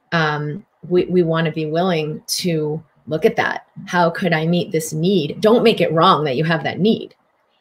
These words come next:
but how can I meet it in a more, uh, productive way, a more fulfilling way, an on the table way, so my body doesn't have to get it in this under the table way? And that's a big piece in, um, in the programs that I'm doing as well.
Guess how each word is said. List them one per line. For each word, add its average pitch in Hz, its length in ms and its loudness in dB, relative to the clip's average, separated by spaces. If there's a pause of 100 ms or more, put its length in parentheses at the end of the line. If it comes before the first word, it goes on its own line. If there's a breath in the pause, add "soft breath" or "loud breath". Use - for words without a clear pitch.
(140)
but 175 100 0
how 175 160 4
can 180 120 -2
I 160 120 0
meet 165 180 2
it 160 140 2
in 160 160 -4
a 151 100 -2
more, 151 460 -6 (300 soft breath)
uh, 127 140 -8
productive 180 640 0
way, 113 320 -8 (300)
a 165 80 -4
more 160 200 -2
fulfilling 226 680 0
way, 92 360 -8 (500)
an - 220 -8
on 311 380 6
the 202 100 6
table 165 380 2
way, 156 180 0
so 170 120 -6
my 160 140 -2
body 165 300 -2
doesn't 160 260 -4
have 170 160 -4
to 160 80 -8
get 165 180 0
it 160 120 -2
in 165 100 -6
this 160 220 -8 (140)
under 269 440 4
the 151 120 0
table 143 360 -6
way? - 320 -12 (1500)
And 165 100 -6
that's 156 200 0
a 170 40 -4
big 160 240 -4
piece - 400 -8 (100)
in, 139 260 -8
um, 143 520 -10
in 151 140 -4
the 139 80 -6
programs 151 600 -6
that 160 260 -4
I'm 151 160 -8
doing 151 300 -4
as 143 120 -10
well. 156 360 -6